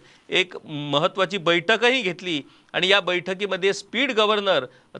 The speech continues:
तपासण्याचे आदेश त्यांनी आरटीओना दिलेले आहे. आता या स्पीड गव्हर्नरवरूनही मोठा, मोठं वादळ निर्माण झालेलं आहे. कारण, अ, स्पीड गव्हर्नर हे प्रत्येक कमर्शियल व्हेकलसाठी,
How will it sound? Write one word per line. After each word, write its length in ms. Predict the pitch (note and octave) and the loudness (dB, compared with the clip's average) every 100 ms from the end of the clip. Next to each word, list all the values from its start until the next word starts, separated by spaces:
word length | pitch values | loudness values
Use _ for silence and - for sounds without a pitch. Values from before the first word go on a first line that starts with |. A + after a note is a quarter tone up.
| - | 0
तपासण्याचे 640 | D#3+ F#3+ F#3 F#3 F3+ G3 | 4 2 0 0 -2 2
आदेश 480 | E3+ D#3+ F#3 D3+ - _ - | 2 4 2 -2 -6 _ -6
त्यांनी 160 | D#3 | 0
आरटीओना 540 | E3+ D#3 D3+ F3 F3 F3 | 4 2 0 -2 0 -2
दिलेले 320 | D#3+ D#3 D3 | -2 -2 2
आहे. 140 | C#3+ | 2
आता 200 | C#3+ D3+ | 2 0
या 160 | G3+ G#3 | 2 0
स्पीड 380 | - - G3+ A#3+ | -2 -6 -4 -2
गव्हर्नरवरूनही 800 | G3 G3+ A3 A3+ G#3 A3+ A#3 A#3+ | 0 0 2 2 2 0 0 0
मोठा, 400 | A#3 G3+ G#3 G#3 - - - | 0 0 2 2 0 -14 -6
मोठं 240 | D#3+ F#3 G#3+ | -2 2 6
वादळ 320 | F3 F3+ G#3 | 6 4 0
निर्माण 360 | F3+ F3 F3+ | -2 0 0
झालेलं 320 | D#3 C#3+ D3 C#3 | 0 -2 0 0
आहे. 180 | C3 | 0
कारण, 360 | C3 D#3+ A#3+ B3 - _ _ - | 2 2 2 -2 -10 _ _ -4
अ, 300 | - D3+ D#3+ - _ _ - | 0 2 2 -4 _ _ -20
स्पीड 340 | - - C#4+ | -6 2 4
गव्हर्नर 500 | B3 A3+ A3 G#3 F3+ | 4 4 4 2 2
हे 160 | D#3+ F3 | 2 -2
प्रत्येक 500 | G3+ F#3 - F#3+ A3 - | 0 -2 0 -4 -2 -2
कमर्शियल 460 | F#3+ A#3+ - B3+ | 2 2 4 2
व्हेकलसाठी, 840 | G3 E3 F3+ G3 F#3 F3+ D#3+ F3 | 2 -2 0 -2 0 -2 -2 -4